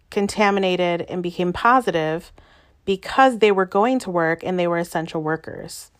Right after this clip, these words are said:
So many places and jobs have put so many measures in place to try to keep employees and people in general as safe as possible, but it just becomes super inevitable if we're living in the world that we're not going to be pre-exposed or exposed to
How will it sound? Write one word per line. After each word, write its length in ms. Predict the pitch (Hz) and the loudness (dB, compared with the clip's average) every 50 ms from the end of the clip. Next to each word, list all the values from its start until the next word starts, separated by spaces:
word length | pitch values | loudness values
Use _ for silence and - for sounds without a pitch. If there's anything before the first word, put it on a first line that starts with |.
| _ _ _ _ | _ _ _ _
So 320 | - - - 226 226 233 | -16 -2 2 4 6 6
many 320 | 240 247 247 240 240 220 | 4 4 2 2 2 0
places 800 | 196 185 - - - - 185 185 202 202 - 190 185 175 175 - | 0 -4 -8 -6 0 2 2 2 2 0 0 0 -2 -2 -2 -2
and 160 | - 185 180 | -2 -2 -2
jobs 340 | - 175 160 156 160 - - | 0 0 0 0 0 0 -4
have 140 | 196 180 - | -6 -4 -2
put 180 | - 185 - | -2 -2 -2
so 180 | - - - 196 | -2 -2 0 0
many 180 | 196 202 196 190 | 0 0 0 0
measures 460 | 185 170 165 170 - 185 180 180 - | 0 2 0 0 0 0 -2 -2 -2
in 120 | 175 175 | -4 -6
place 320 | 180 - 180 175 170 - - | -4 -2 -2 -4 -4 -4 -8
to 60 | 156 | -8
try 180 | - - 175 | -6 -6 -6
to 80 | 170 165 | -6 -6
keep 280 | 165 - - 190 175 - | -6 -6 -6 -4 -4 -2
employees 720 | - 170 165 - - 175 175 175 180 180 175 175 180 - - - - - - - - _ | -4 -4 -2 0 0 2 2 2 2 2 0 0 -2 -6 -12 -20 -20 -20 -20 -20 -12 _
and 120 | - 190 | -6 -4
people 320 | - - 226 220 - 196 190 | 0 0 0 0 0 0 0
in 160 | 185 180 175 | 0 0 2
general 340 | - 170 165 170 165 160 160 | 2 2 2 2 2 0 0
as 180 | - - 180 | 0 -2 -4
safe 480 | - - - 180 175 175 175 - - - - | -2 -2 -2 0 0 0 -2 -6 -10 -10 -8
as 160 | - 175 - | -8 -8 -8
possible, 720 | - - - 170 170 190 - - 220 214 233 240 240 240 | -4 -2 0 0 0 0 -2 -4 -2 0 2 2 2 0
but 480 | 226 - 196 185 180 175 - - - - - - _ _ _ _ _ | 0 2 2 2 2 2 -2 -6 -14 -20 -20 -20 _ _ _ _ _
it 140 | - 226 233 | 0 0 2
just 260 | - 247 240 - - | 2 0 -2 -2 -2
becomes 380 | - 226 220 - 226 220 220 214 | -4 -4 -2 -2 -2 -2 -2 -2
super 340 | - - - 214 208 - 196 | -4 -4 -4 -2 -2 -2 -2
inevitable 540 | 190 185 185 185 185 - 185 180 180 180 | -2 0 -2 -2 0 0 -2 0 0 0
if 160 | 175 175 - - | 0 -2 -2 -2
we're 80 | 180 | -2
living 300 | 180 180 180 175 180 175 | 0 0 0 0 0 -2
in 100 | 175 175 | -2 -2
the 80 | 175 170 | -4 -2
world 300 | 165 170 170 170 165 165 | -2 -2 -2 -2 -2 -2
that 160 | - 165 - | -4 -4 -2
we're 100 | - 180 | -2 -2
not 240 | 180 180 175 170 147 | -2 -2 -2 -2 -2
going 220 | - 180 175 175 | -4 -4 -4 -4
to 40 | 170 | -4
be 200 | 165 175 170 165 | -4 -4 -6 -6
pre-exposed 800 | 165 - - 170 156 156 - - - - - 180 175 175 170 170 | -6 -8 -8 -8 -8 -10 -12 -18 -10 -4 -2 0 0 0 0 -2
or 140 | - 165 165 | -4 -4 -4
exposed 760 | 170 165 - - - - 165 165 165 165 - - - - - | -4 -6 -10 -10 -6 -4 -2 -2 -2 -4 -6 -10 -16 -16 -14
to 380 | - - - 175 170 165 160 170 | -12 -8 -6 -4 -4 -4 -6 -6